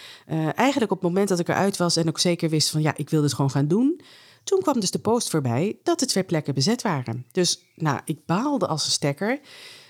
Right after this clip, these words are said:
Dus ik dacht in eerste instantie ook van, "Oh, ben ik nou toch te laat?" En, en het, eigenlijk op het moment dat ik dacht, realiseerde ik me ook al, eh, want dat is me ook duidelijk uit, eh, uit Human Design. Op het moment dat het voor jou bedoeld is,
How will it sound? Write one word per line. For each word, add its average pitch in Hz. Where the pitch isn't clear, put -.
Dus 175
ik 202
dacht -
in 190
eerste 277
instantie 165
ook 143
van, 160
"Oh, 175
ben 185
ik 196
nou 180
toch -
te 160
laat?" 269
En, 185
en 208
het, 202
eigenlijk 240
op 190
het 185
moment 226
dat 254
ik 180
dacht, -
realiseerde 202
ik 202
me 190
ook 208
al, 175
eh, 165
want 156
dat -
is 160
me 165
ook 254
duidelijk 220
uit, 190
eh, 180
uit 175
Human 185
Design. 165
Op 175
het 165
moment 170
dat 226
het -
voor 170
jou 160
bedoeld 147
is, 339